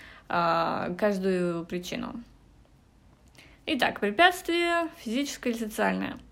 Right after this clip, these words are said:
Ну, представьте себе молодого человека, проявляющего знаки внимания, а затем и более активное ухаживание по отношению к девушке-студентке, в которую влюблен. Все звучит хорошо,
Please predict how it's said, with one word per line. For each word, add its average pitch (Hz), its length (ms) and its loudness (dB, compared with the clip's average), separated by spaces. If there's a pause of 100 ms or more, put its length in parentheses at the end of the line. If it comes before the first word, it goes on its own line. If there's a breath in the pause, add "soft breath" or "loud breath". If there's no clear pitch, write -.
(380 loud breath)
Ну, 427 220 0
представьте 311 500 2
себе 285 380 4
молодого 247 480 4
человека, 285 680 2 (440 loud breath)
проявляющего 330 580 4
знаки 302 260 2
внимания, 226 680 4 (360 loud breath)
а 208 200 4
затем 196 280 0
и 185 40 0
более 196 300 2
активное 190 380 -2
ухаживание 254 960 2
по 202 140 -2
отношению 339 500 -4
к 294 80 2
девушке-студентке, 269 840 -2
в - 80 -18
которую 240 400 0
влюблен. 214 500 -2 (920 loud breath)
Все 320 180 4
звучит 214 280 0
хорошо, 359 680 4